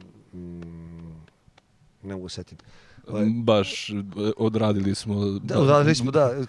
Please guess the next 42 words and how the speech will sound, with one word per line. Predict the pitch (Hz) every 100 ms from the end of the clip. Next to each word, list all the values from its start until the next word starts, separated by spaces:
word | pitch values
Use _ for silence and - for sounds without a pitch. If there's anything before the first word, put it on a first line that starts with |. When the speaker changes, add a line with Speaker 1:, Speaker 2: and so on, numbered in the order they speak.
| -
Speaker 1:
I | 175
sad | 156 151
je |
inače | 151 135
koliko | 151 127
je |
sati? | 110 92 98 - -
Speaker 2:
A, | 107 120
sada | 117 127 113
je |
ponoć | 101 120 110 95
i | 104
nešto. | 101 - 98 -
Speaker 1:
Da, | - 117 107
ponoć | - 104 104 92
je | 104
nešto, | 104 -
tako | 98 -
da | 98
mi | 98
mozak | 98 104 98 92
baš | 101 -
slabo | - 82 82
radi. | 82 80 139 - 143 -
<laughs> | 135 - - -
Da, | 147 135
ali | 135 147 160
bilo | 151 190
je, | 175
bilo | 110 147
je, | 147
dakle, | 120 -
to | 117 156
su | -
kao | 135 139
možda | 127 123
ti | 135
neki | 131 120 113
temelji, | 120 117 113 113
ajde | 98 98
da | 92
kažem, | 92 123 139 117 117